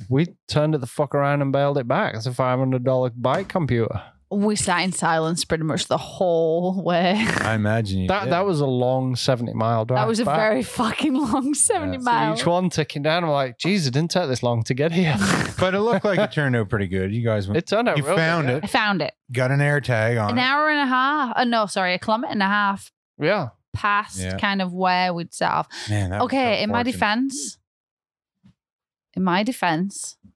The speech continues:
Speaker 2: my asshole
Speaker 1: Oh, no one's blaming you.
Speaker 2: nineteen-year-old, my asshole thirteen-year-old were
Speaker 1: Uh-huh.
Speaker 2: having a fight and locked each other out of the house. Oh, no, sorry. My older one, the one that's supposed to be an adult,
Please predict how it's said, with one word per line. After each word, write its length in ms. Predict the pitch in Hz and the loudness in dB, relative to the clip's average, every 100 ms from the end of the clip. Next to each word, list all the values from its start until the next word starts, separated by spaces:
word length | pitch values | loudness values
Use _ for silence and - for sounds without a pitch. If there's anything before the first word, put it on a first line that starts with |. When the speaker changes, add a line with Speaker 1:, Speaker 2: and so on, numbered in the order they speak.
| _ | _
Speaker 2:
my 120 | 170 | -2
asshole 420 | - 170 156 214 | 0 0 -2 -2
Speaker 1:
Oh, 40 | 196 | 0
no 140 | 139 196 | 2 0
one's 140 | 120 | -2
blaming 320 | - 131 170 | 0 0 0
you. 40 | 104 | 0
Speaker 2:
nineteen-year-old, 440 | 147 151 185 220 - | 0 0 -2 -6 -6
my 200 | 175 165 - | -4 -2 0
asshole 440 | 170 170 208 220 | -2 -2 -2 -2
thirteen-year-old 1000 | - 226 254 294 294 226 170 151 165 214 - _ _ | 0 -2 -2 -2 -2 0 0 0 0 -4 -10 _ _
were 80 | 160 | -4
Speaker 1:
Uh-huh. 140 | 139 | 0
Speaker 2:
having 280 | 196 208 254 | 0 0 -2
a 40 | 277 | -4
fight 540 | - 254 202 175 226 - | -2 0 0 -2 -2 -2
and 160 | 196 | 0
locked 320 | 202 - - | 2 0 -4
each 160 | - - | -8 -4
other 220 | 214 196 | -2 0
out 120 | 190 | 0
of 40 | - | -2
the 60 | |
house. 340 | 190 196 160 - | -2 0 -2 0
Oh, 160 | 196 | 0
no, 180 | 190 196 | 2 -2
sorry. 260 | 160 190 156 | 0 0 0
My 160 | 170 - | -2 -4
older 340 | 240 294 302 208 | -2 0 0 -2
one, 380 | 156 151 170 151 | 0 -2 -2 -4
the 80 | 190 | -2
one 160 | 196 | -2
that's 140 | 185 - | -2 -4
supposed 560 | 202 - 226 240 - | -6 -2 -2 -2 -6
to 40 | 175 | -6
be 120 | 160 | -4
an 100 | 160 | -2
adult, 460 | 143 - 175 202 | -2 -2 -2 -4